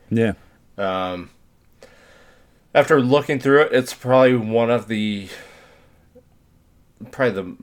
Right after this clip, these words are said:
Speaker 2: more standout games that I think it's, it looks very much like next gen.
Speaker 1: Oh, yeah.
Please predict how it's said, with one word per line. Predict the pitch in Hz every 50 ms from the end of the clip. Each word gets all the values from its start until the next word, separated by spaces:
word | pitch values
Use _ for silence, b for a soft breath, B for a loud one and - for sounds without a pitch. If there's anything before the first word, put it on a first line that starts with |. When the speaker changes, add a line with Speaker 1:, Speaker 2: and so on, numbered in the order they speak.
| - - -
Speaker 2:
more | 117 110 110 101
standout | 95 - - - - 107 98 101 104 107 110 110 107 98
games | 101 98 98 101 107 110 104 - -
that | 98 90
I | 90
think | 82 - 107 98 82 90
it's, | 87 - _ - - _ _ _ _ _ _ -
it | 107 95
looks | 82 87 92 101 - - -
very | 82 80 87 87 90 95
much | 90 85 80 85 95 - - -
like | 95 87 82 - -
next | 87 85 - - -
gen. | 92 82 78 82 - - - - - - - - - - - - - - - - - - - - 113
Speaker 1:
Oh, | 123 139 131
yeah. | 110 98 95 98 87